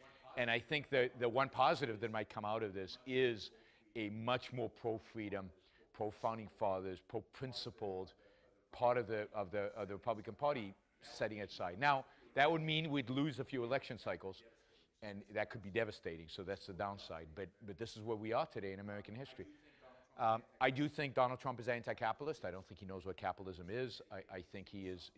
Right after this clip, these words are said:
dedicated to zero-sum, a zero-sum world in which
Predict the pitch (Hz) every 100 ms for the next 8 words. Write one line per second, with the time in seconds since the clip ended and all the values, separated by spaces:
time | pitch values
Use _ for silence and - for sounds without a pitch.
0 | 90 98 104 - 98 98 98 95 101 101
1 | - 107 101 - 87 101 107 - 104 98
2 | 110 117 127 - - - - - - 104
3 | 95 101 -